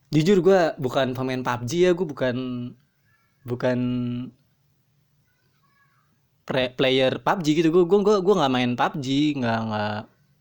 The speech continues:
nggak fanatik gitu sama pub G. Pernah sih gue main, pernah gue download, gue pernah main sekali dua kali ya. Gue nggak, gue ngerasa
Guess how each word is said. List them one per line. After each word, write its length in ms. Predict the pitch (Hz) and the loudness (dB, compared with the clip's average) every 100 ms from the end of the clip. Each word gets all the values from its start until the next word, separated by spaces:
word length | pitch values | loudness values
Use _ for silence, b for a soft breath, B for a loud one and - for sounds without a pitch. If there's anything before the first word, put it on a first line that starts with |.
| - | -6
nggak 180 | 113 | -4
fanatik 500 | - 123 156 185 151 135 | -2 0 0 -2 -4 -4
gitu 160 | 127 | -6
sama 240 | 120 127 113 | -2 -4 -2
pub 240 | 127 135 | -2 -4
G. 260 | 120 120 120 _ _ _ _ _ _ _ _ _ - - B B _ _ _ | -2 -2 -2 _ _ _ _ _ _ _ _ _ -20 -20 B B _ _ _
Pernah 260 | 170 208 214 | 2 4 4
sih 160 | 175 165 | 4 4
gue 100 | 190 | 4
main, 260 | 156 165 156 | 4 2 2
pernah 300 | 147 147 135 | 2 2 2
gue 80 | 143 | 2
download, 340 | 131 139 135 135 | 2 2 0 0
gue 100 | 131 | -2
pernah 220 | 123 117 | 0 0
main 640 | 113 113 139 139 135 135 135 b b b b b - | 0 0 0 2 0 -2 -8 b b b b b -20
sekali 320 | - 120 120 | -6 0 2
dua 160 | 123 120 | 2 2
kali 500 | 123 123 131 143 135 | 2 2 4 4 4
ya. 80 | 117 | 2
Gue 160 | 123 | 0
nggak, 560 | 120 120 117 113 120 - | 0 0 0 -2 -6 -4
gue 120 | 139 | -2
ngerasa 260 | 160 151 143 | 2 0 0